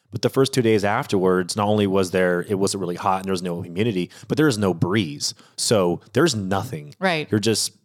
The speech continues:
Speaker 1: sitting in
Speaker 2: Your
Speaker 1: in
Speaker 2: own filth and
Speaker 1: your
Speaker 2: sweat.
Speaker 1: own filth and sweat.
Speaker 2: Yeah.
Speaker 1: And it's triple digit degrees out. And this is where you have a humanitarian crisis. This is where people start to get sick, pass away. Like, I started reading
Speaker 2: Mm-hmm.
Speaker 1: about, you know, unfortunately people,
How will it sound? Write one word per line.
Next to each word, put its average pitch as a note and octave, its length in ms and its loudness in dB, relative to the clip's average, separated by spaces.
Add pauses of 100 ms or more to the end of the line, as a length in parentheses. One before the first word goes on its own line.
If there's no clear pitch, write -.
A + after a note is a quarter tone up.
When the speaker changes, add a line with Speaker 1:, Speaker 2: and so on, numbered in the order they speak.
Speaker 1:
sitting G#2+ 540 0
in F#2 500 -4 (280)
Speaker 2:
Your F3+ 160 -2
Speaker 1:
in F3+ 40 4
Speaker 2:
own F#3+ 200 4
filth F#3 280 2
and E3 120 2
Speaker 1:
your A#2 120 4
Speaker 2:
sweat. B2+ 100 4
Speaker 1:
own B2 160 0
filth C3 380 0
and F#2 100 -4
sweat. A2+ 520 -2
Speaker 2:
Yeah. - 220 -6 (260)
Speaker 1:
And A2 220 0
it's G#2 320 0
triple B2 360 2
digit G2+ 340 0
degrees G2+ 420 0
out. E2+ 280 0
And A#2 200 0
this C3+ 260 4
is D3 160 2
where F#2+ 640 2
you A2+ 140 0
have G#2 240 0
a G2 40 0
humanitarian F2 680 -6
crisis. - 540 -10 (440)
This B2 160 0
is B2 80 0
where G#2+ 200 2
people G#2 340 -4
start F2+ 480 -2 (240)
to - 100 -10
get F2 200 -8
sick, - 420 -2 (540)
pass G#2+ 300 -2
away. F#2 560 0
Like, G2+ 140 -4
I G2 60 -2
started F#2+ 280 0
reading F2+ 360 2
Speaker 2:
Mm-hmm. D#2+ 100 -6
Speaker 1:
about, F2 420 0
you G#2+ 120 -8
know, F2 200 -6
unfortunately F#2 640 -4
people, E2+ 420 -8